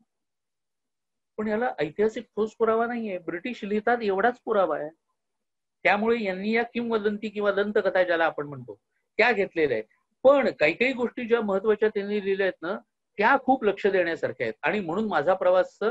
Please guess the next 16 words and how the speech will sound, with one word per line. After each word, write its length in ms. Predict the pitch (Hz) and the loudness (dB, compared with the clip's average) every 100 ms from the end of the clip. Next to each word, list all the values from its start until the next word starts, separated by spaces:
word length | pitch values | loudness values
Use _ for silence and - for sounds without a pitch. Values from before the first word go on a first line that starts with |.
| 240 _ _ _ | -4 _ _ _
अ, 160 | 151 156 | 4 4
कुठेही 460 | 160 180 208 233 254 | 2 -2 0 2 0
महत्व 380 | 180 190 220 | 0 4 4
नाकारता 460 | 214 165 185 175 175 | 4 2 2 2 2
येत 160 | 160 143 | 0 -2
नाही 100 | 135 139 | -6 2
त्या 120 | 180 | 2
दृष्टिकोनातून. 640 | 165 143 135 117 107 - _ _ _ - | 2 -6 -12 -12 -14 -18 _ _ _ 2
कारण 140 | 202 | 2
झाशीमध्ये 680 | 165 165 - 240 220 214 220 | 4 -2 -2 -4 0 6 6
तोफांनी 880 | 226 _ _ 208 196 196 233 233 247 | 6 _ _ 4 4 4 2 2 -2
झाशी 360 | 156 170 170 214 | 0 0 0 -6
भाजून 480 | 139 139 151 226 | -4 -6 -4 -2
काढली 320 | 220 185 175 175 | 2 2 2 0
जात 200 | 160 156 | 0 2
होती. 240 | 143 120 | -2 -4